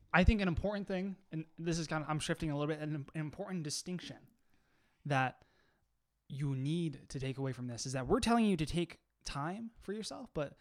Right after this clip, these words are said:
we're not telling you to take time for the sake of time. We're not saying that time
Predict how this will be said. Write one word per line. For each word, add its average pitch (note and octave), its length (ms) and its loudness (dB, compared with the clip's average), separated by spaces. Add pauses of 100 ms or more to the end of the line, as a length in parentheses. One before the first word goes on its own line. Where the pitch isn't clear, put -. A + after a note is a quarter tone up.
(260)
we're E3 80 2
not A3 120 -2
telling G#3 220 -2
you D#3 180 0
to - 0 -
take E3+ 320 -4
time D#3+ 340 -6
for C3+ 120 -4
the B2 100 -6
sake - 240 -2
of B2+ 100 -10
time. C3 300 -2
We're C3 80 0
not F#3 140 0
saying F#3 220 0
that C3 160 -4
time C#3 560 -4